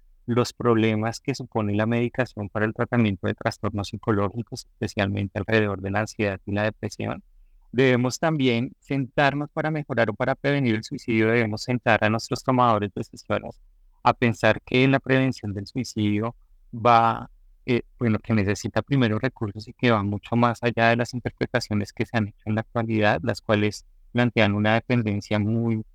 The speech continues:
fuerte como de los medicamentos o del uso de, de medicamentos. Necesitamos pensar en políticas que, por ejemplo, nos integren alrededor de las expresiones artísticas, culturales,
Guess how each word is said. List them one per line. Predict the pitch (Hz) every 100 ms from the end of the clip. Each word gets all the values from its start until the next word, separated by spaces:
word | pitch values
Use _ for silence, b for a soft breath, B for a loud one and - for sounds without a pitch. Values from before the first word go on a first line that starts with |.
| - _
fuerte | 127 113 120 104
como | - 113 113
de | 110
los | 110 101
medicamentos | 107 101 104 104 101 101 -
o | 113
del | 110
uso | 101 - 104
de, | 104 107
de | - 107
medicamentos. | 107 104 - 104 101 110 - _ _ _ _ _ _ -
Necesitamos | 127 123 117 120 127 117 113
pensar | - 143 - 120 110
en | 110
políticas | 135 120 113 - 131
que, | -
por | - 135
ejemplo, | 123 120 107 104
nos | 110 113
integren | 127 - 101 98 107
alrededor | 104 117 110 104 95
de | 92 104
las | 110 -
expresiones | - 120 - 104 104 -
artísticas, | - - 117 107 - 110 110 -
culturales, | 113 101 - 101 113 117 113